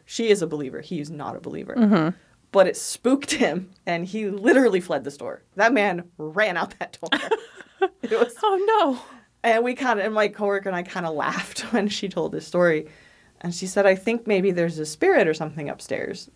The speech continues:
Speaker 1: I don't know. Do you wanna come with me and see if you can find the source of this growl?" So I did. I went upstairs with her, and she pointed out the corner. There was nothing there. We looked on the fire escape. Nothing there.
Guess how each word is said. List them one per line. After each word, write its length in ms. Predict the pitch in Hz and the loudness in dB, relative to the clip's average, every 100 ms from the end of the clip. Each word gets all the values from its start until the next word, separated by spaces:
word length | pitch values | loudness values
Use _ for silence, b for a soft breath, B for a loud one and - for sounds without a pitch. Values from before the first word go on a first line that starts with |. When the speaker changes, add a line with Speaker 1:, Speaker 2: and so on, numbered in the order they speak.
| - | -2
Speaker 1:
I 100 | 180 | 2
don't 140 | 185 | 4
know. 120 | 226 180 | 2 2
Do 120 | 190 | 0
you 60 | 185 | 2
wanna 180 | 180 | 2
come 280 | 185 214 196 | 2 2 2
with 180 | 185 185 | 0 -2
me 160 | 170 156 | -2 -2
and 200 | 151 170 _ | -4 -10 _
see 220 | - 165 | -8 -6
if 100 | 156 | -6
you 60 | 160 | -6
can 180 | 165 160 | -6 -4
find 340 | 156 143 139 | -2 -2 -2
the 60 | 143 | -4
source 320 | - 147 147 | -2 -2 -2
of 60 | |
this 120 | 143 - | -6 0
growl?" 240 | 214 165 | 2 2
So 120 | - | 2
I 60 | 320 | 2
did. 180 | 170 156 | 2 0
I 80 | 165 | 0
went 160 | 156 | -2
upstairs 320 | 151 - 147 143 | -8 -8 -8 -6
with 160 | 151 | -6
her, 240 | 160 143 165 | -6 -6 -6
and 240 | 143 147 b b b b | -10 -14 b b b b
she 200 | - 247 | -4 -4
pointed 320 | - 220 214 | 0 0 4
out 120 | 202 208 | 2 2
the 60 | |
corner. 600 | 214 202 202 208 208 214 208 - | -6 -4 -2 0 0 -2 -8 -6
There 160 | 180 | -4
was 120 | 190 196 | -4 -4
nothing 320 | 185 202 190 | -4 -2 0
there. 280 | 180 190 196 | 2 4 4
We 140 | 185 | 0
looked 240 | 180 180 180 | -2 -4 -6
on 140 | 180 | -6
the 280 | 175 180 - - | -4 -6 -8 -6
fire 260 | - 180 175 | 0 4 4
escape. 440 | 175 - 175 175 | 0 -2 -2 -2
Nothing 320 | 160 - 180 180 | -6 -6 -4 -2
there. 420 | 170 165 165 | -2 -2 -4